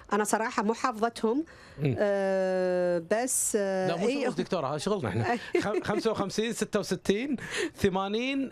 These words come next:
Speaker 2: تسعة وأربعين، هذا رقم عيادة الدكتورة سلمى الحمد. اللي حابة أو اللي حاب يتواصل ويا الدكتورة سلمى الحمد يقدرون يتواصلون على هذا، آه، الرقم. زين، إحنا تكلمنا عن الشبكة، آه، مميزاتها،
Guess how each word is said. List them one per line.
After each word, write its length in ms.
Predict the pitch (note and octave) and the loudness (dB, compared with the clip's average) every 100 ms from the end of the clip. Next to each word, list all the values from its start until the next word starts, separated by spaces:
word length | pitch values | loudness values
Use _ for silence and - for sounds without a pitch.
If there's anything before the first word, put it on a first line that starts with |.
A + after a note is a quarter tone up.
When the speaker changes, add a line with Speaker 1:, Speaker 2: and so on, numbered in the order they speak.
| - - | -10 -4
Speaker 2:
تسعة 300 | G#3 - G3 | -2 0 0
وأربعين، 520 | G3+ D#3+ C#3+ C3+ G#2+ | 0 0 0 -2 -2
هذا 480 | D#3 F#3 F3 F3+ - | -2 0 0 0 0
رقم 500 | E3+ E3+ F3+ F3+ D#3+ | 0 0 0 0 0
عيادة 380 | C#3+ E3 E3+ E3 C#3+ | 0 0 0 -2 -2
الدكتورة 480 | C3+ - F3+ F3 | -4 -2 0 0
سلمى 280 | E3 E3+ E3 | 0 0 0
الحمد. 400 | D3 F3 G3 G#3 - - - - | 0 0 0 -2 -4 -18 -18 -2
اللي 360 | C3+ D3+ D#3 D3+ | 2 4 4 2
حابة 380 | - F3 D#3 D#3+ | 2 0 2 0
أو 300 | D#3 D#3 D3 | 2 2 2
اللي 140 | C#3+ | 2
حاب 280 | - F3 D3+ | 2 0 -2
يتواصل 520 | D3 D#3 D#3+ D3+ D#3 | -2 0 0 0 0
ويا 140 | D3+ D3+ | 2 0
الدكتورة 400 | C3+ - D#3+ D3+ | -2 -2 0 0
سلمى 260 | F3 D#3 | 0 0
الحمد 400 | E3+ F3+ G3 F3+ - - - - | 0 0 0 -2 -8 -20 -20 -2
يقدرون 400 | C3+ C#3+ E3 E3+ | 0 2 2 2
يتواصلون 480 | D3+ D#3+ D3+ E3+ D#3+ | 2 0 0 0 0
على 160 | D3+ | 0
هذا، 460 | C#3 D#3 D3+ D#3 - | 2 2 0 0 0
آه، 260 | D#3 C3+ - | 0 0 -2
الرقم. 380 | C3+ C3+ B2 A#2+ - - - | 0 0 0 -2 -6 -8 0
زين، 220 | E3 - - - - | 2 2 -4 -14 -10
إحنا 180 | - F3 | -2 -2
تكلمنا 500 | F3+ E3 F3+ G#3 G#3+ | -2 0 2 2 0
عن 240 | D3+ D#3+ D#3 | 0 0 0
الشبكة، 600 | D#3 - F3+ E3 E3+ G3+ - - - - - | -2 0 0 0 0 -2 -6 -18 -18 -20 -4
آه، 800 | C3+ C#3 C3+ C#3 C3 C3 - C#3+ | 0 2 2 0 -2 -4 -6 -8
مميزاتها، 1000 | A2+ D3+ D#3+ D#3+ D3+ C#3 F3 D3+ B2+ F3 | -2 0 2 2 2 2 0 0 0 -2